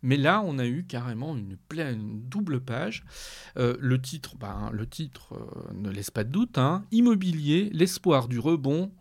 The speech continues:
l'an-, l'angoisse du crash. » Euh, bon, alors voilà, donc, comme si, en fait, on oscillait entre un espoir de rebond, hein, qui est, est maintenu par tout le monde,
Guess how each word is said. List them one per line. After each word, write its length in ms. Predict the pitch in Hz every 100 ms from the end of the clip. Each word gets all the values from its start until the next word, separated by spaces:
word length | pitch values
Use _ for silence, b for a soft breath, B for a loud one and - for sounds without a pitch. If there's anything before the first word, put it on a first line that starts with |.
| -
l'an-, 360 | 123 139 127
l'angoisse 540 | - 139 135 151 190 165
du 140 | 143
crash. » 480 | 131 - 92 - - B B B B B B -
Euh, 680 | 113 107 101 95 98 98 101
bon, 100 | 98
alors 580 | 117 95 98 - 101 92
voilà, 300 | 110 135 214
donc, 380 | 156 165 - 113
comme 220 | 143 123
si, 200 | - 190
en 120 | 156
fait, 260 | - 202 202
on 140 | 123
oscillait 560 | 160 180 - 127 143 220
entre 380 | 175 165 - 113
un 200 | 107 110
espoir 540 | 143 - 160 151 123
de 80 | 120
rebond, 500 | 107 117 170 277 240
hein, 60 |
qui 240 | 175 - 113
est, 480 | - - - 131 127
est 180 | 120 104
maintenu 340 | 107 101 127
par 240 | 127 - -
tout 100 | 139
le 80 |
monde, 280 | 123 220 277